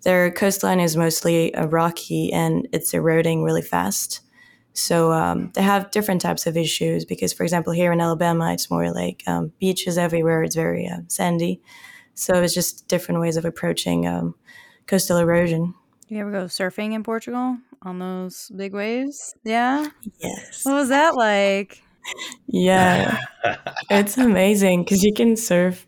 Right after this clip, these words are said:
Speaker 1: all year long. Like, there are not really, like, season. Obviously, the waves are gonna be, um, smaller and smoother, um, during the summer.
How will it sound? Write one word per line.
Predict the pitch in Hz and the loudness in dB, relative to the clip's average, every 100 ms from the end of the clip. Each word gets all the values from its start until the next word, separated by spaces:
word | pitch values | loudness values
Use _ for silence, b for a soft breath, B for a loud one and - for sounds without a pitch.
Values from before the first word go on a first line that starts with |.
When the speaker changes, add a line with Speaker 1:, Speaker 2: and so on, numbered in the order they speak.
| - | -2
Speaker 1:
all | 180 175 | 2 2
year | 170 170 170 | 4 2 2
long. | 190 190 190 180 B B B B B - | 0 0 -2 -4 B B B B B -2
Like, | 175 170 | 0 2
there | 190 | 4
are | 185 | 4
not | 175 180 | 2 2
really, | 180 180 | 4 4
like, | 180 175 | 2 0
season. | - 180 170 180 - | 0 0 2 2 4
Obviously, | 196 196 180 190 | 2 2 0 0
the | 180 175 | 2 4
waves | 180 175 | 2 2
are | 175 | 2
gonna | 175 175 | 2 2
be, | 170 90 180 | 2 2 2
um, | - - - - B B | 2 0 0 -4 B B
smaller | - 190 180 175 170 170 | -2 2 4 4 4 4
and | 170 170 | 4 2
smoother, | - 165 165 170 170 | 0 0 2 4 2
um, | - 170 | 2 2
during | 170 180 | 2 0
the | 175 | 0
summer. | 170 180 175 185 | 0 0 2 2